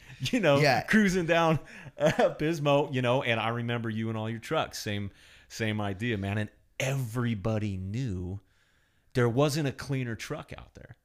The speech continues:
Speaker 1: Nobody <laughs> had any question as to whether or not there's a cleaner truck. And in fact, they tried to make it dirty. That, you know what I'm saying? They tried to do the opposite thing that they knew.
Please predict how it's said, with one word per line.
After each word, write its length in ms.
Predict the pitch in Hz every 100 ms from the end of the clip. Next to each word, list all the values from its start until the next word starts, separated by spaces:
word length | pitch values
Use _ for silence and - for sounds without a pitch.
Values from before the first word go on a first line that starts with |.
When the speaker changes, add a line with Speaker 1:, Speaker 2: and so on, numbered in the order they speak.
| _ _ _ _ _
Speaker 1:
Nobody 760 | 127 143 180 196 233 226 208 170
<laughs> 0 |
had 280 | 180 151 -
any 380 | 208 190 214 220
question 800 | - 202 185 185 - 123 104 123
as 300 | - 196 -
to 200 | 147 131
whether 380 | 156 165 226 190
or 40 |
not 280 | 156 139 139
there's 220 | 131 123
a 40 | 123
cleaner 360 | - 127 127
truck. 420 | 127 117 71 - - - - - -
And 160 | 135 131
in 80 | 113
fact, 280 | 131 120
they 80 | 117
tried 260 | 104 120 101
to 60 |
make 200 | 98 92
it 100 | -
dirty. 300 | 98 85 - - _ _ _ _ _ _ _ -
That, 200 | 131 143
you 80 | 135
know 100 | 131
what 80 | 123
I'm 80 | 113
saying? 240 | 127 123
They 100 | 107
tried 480 | - - 135 127 120
to 60 |
do 140 | 113 117
the 140 | 107
opposite 440 | 110 110 - - -
thing 180 | 107
that 120 | 101 -
they 120 | 101
knew. 560 | 98 127 135 110 104